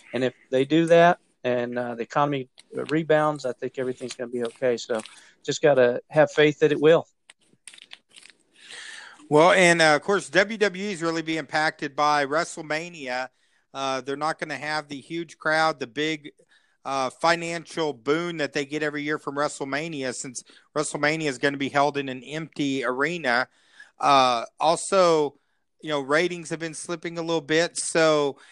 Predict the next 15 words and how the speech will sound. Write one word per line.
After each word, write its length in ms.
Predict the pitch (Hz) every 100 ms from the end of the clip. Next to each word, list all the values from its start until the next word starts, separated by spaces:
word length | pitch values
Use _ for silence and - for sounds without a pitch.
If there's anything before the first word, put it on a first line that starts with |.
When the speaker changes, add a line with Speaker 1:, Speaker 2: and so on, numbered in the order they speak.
| _
Speaker 2:
and 380 | 156 165 151 156 165
the, 220 | 160 160
the 100 | 156
big 240 | 151 208 269
thing 220 | - 190
was 240 | 165 160 135
W 280 | 180 262
W 300 | 220 202 185
E 40 | 220
was 180 | 214 143
expected 720 | - - - 208 233 175 147
to 100 | 139
sell 640 | - - 196 208 160 131 - _ _
their 180 | 147 175
network 840 | 160 156 202 170 156 143 139 135